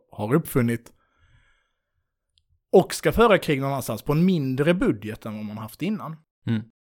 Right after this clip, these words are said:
Speaker 1: Vad som händer i, i Kina är, känner väl liksom de flesta lyssnare till. Det blir ju mycket riktigt som man har tänkt. Att Kina blir en supermakt. Och det är ju det närmsta vi har en andra supermakt idag. Med liksom,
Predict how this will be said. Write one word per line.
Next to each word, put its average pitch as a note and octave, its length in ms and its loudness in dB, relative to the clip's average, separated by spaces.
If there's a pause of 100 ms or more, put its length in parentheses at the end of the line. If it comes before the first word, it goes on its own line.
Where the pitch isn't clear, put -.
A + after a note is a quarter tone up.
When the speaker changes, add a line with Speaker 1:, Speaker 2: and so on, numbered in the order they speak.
Speaker 1:
Vad F3 200 4
som F#3+ 120 2
händer E3 440 0
i, F3 180 0
i E3+ 100 -2
Kina F3+ 440 0
är, E3+ 480 -2
känner D3+ 260 2
väl D3 260 -2
liksom D3 220 -6
de C#3+ 80 -2
flesta D#3+ 260 0
lyssnare E3 360 0
till. A#2+ 340 -10 (520)
Det D#3 40 -2
blir D#3+ 220 6
ju E3 80 4
mycket F3+ 260 0
riktigt B2+ 260 -6
som A2 120 -8
man A2 80 -8
har B2 80 -10
tänkt. - 520 -6 (280)
Att - 300 -10
Kina A#2 340 0
blir B2 280 0
en B2 80 -2
supermakt. - 840 -4 (160)
Och D3 60 2
det D#3 80 4
är D#3+ 40 6
ju D#3+ 100 6
det D3 80 2
närmsta C3 480 0
vi B2+ 100 -2
har B2 380 -2
en C3+ 80 -4
andra D3+ 400 2
supermakt A2+ 720 -8
idag. D#3 360 -2
Med B2+ 340 0
liksom, A#2 400 -4